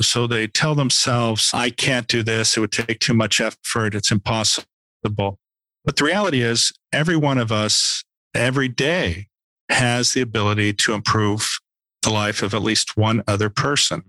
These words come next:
And many people don't understand that. I, I mean, sometimes just giving a person a smile, sometimes, uh, giving a homeless person money or a meal, sometimes, uh, just holding someone.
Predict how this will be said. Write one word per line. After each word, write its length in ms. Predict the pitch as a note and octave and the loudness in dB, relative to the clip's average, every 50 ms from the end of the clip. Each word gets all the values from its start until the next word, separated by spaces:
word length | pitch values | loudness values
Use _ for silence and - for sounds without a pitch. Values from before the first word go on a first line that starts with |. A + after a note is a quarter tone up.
| _ _ _ _ _ _ _ - | _ _ _ _ _ _ _ -4
And 360 | C3 B2 B2 B2 A#2+ C3 B2+ - | -2 0 2 2 0 0 -2 -4
many 220 | - C3+ C3 D3 E3 | -2 -2 0 0 0
people 260 | - - E3+ - D3+ | 0 -2 -2 -2 0
don't 200 | C#3 C#3+ C#3 C#3 | 0 2 2 2
understand 500 | C3+ C3+ C3 - - - D3 E3 E3+ C#3+ | 2 2 0 0 0 0 2 2 2 2
that. 160 | G#2 F#2+ - - | 0 -2 -2 -2
I, 180 | C3 B2+ C3 | -4 -4 -2
I 140 | - C3 B2+ | -2 0 0
mean, 160 | C3 B2+ B2 | 2 2 0
sometimes 800 | A2+ - - D#3 D#3 D#3 D3 - - D3 C#3 B2+ A#2+ A#2 - - | 0 0 0 0 0 0 0 0 0 0 2 2 2 2 0 -2
just 280 | - - C3 - - | 0 0 0 0 0
giving 300 | - C3+ B2 B2 B2+ - | -2 0 0 0 0 0
a 60 | A2+ - | -2 -4
person 460 | - - - B2 A2+ - - A#2+ G2+ - | -2 -2 0 0 0 0 0 -2 -4 -4
a 80 | A2+ | -2
smile, 600 | A2 - - - B2 A#2+ A#2+ B2 A#2+ G#2+ F#2 F#2+ F2+ - | -2 0 0 0 2 2 2 2 2 0 0 -2 -2 -2
sometimes, 960 | - - - C3 B2 B2+ - - - B2+ A#2+ A#2 A#2 A2+ G#2+ G#2+ - - - - - | -2 0 0 0 0 0 0 0 0 2 2 2 2 2 2 0 0 0 -2 -2 -4
uh, 60 | A2 - | -4 -2
giving 480 | - A2 G#2+ A2 A2 A2 G#2+ - - | 0 0 2 2 2 2 0 0 0
a 280 | B2 A2 G#2+ G#2+ G#2 G2+ | 0 2 2 2 2 2
homeless 420 | - C3 C#3 D3 D3+ C3+ A#2 - | 2 2 4 4 4 4 2 0
person 560 | - - - A#2+ A2 G#2 - - A#2 A2 G#2+ G#2 G2+ | -2 -4 -4 -2 -2 0 0 0 0 0 -2 0 2
money 420 | - A#2+ B2 C3+ D3 D3 B2 A2+ G#2+ | 2 2 2 2 2 0 0 2 2
or 220 | A2 A2+ A2+ A2+ | 2 2 2 2
a 40 | A2 | 2
meal, 500 | A2+ B2 D3 D#3+ D#3 B2+ G#2+ E2+ - _ - - | 0 0 0 2 2 2 0 0 -2 _ -6 -2
sometimes, 1000 | - - - - B2+ C3 B2 - - C3+ C3 B2+ B2+ B2 A#2+ A#2 A2 - - - - - | -2 0 0 0 0 0 0 0 0 2 2 2 2 2 2 0 0 0 -2 -2 -2 -2
uh, 80 | A3+ - | -2 -2
just 340 | - - - A#2 - - | 0 0 0 0 0 0
holding 460 | - - D3 C#3 D3+ E3+ F3 A#2+ G2 F#2 | 0 0 0 2 2 2 0 0 0 0
someone. 440 | - - - F#2 F#2+ F2+ F2+ G2 | 0 2 2 2 2 2 0 -4